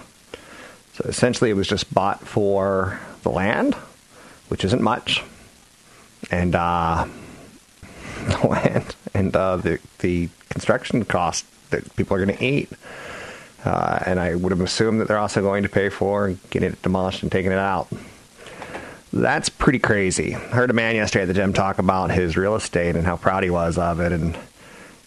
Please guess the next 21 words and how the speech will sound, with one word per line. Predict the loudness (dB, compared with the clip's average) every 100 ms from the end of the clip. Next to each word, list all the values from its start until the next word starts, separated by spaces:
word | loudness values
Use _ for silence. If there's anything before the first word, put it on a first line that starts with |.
| -2
uh, | -2 0 0 0 0 0 -2 -6 -16 -18 -20 -20 -20 _ -20 -20 -8
he | -2
talked | 0 0 2
darling | 4 4 2 2 2
of | 2 2 2
how | 2 2 2
he | 2
bought, | 2 0 -2
you | -2 -2
know, |
forty | 0 0 2
years | 2 2 0
ago | 0 0
and | 2 0 0
how | 0
he's | 0 -2 -8 -8 -2
benefited | 0 0 -2
from | -2 -2
Prop | 0 -2 -2
thirteen. | -2 0 0 0 2
And | 0 -2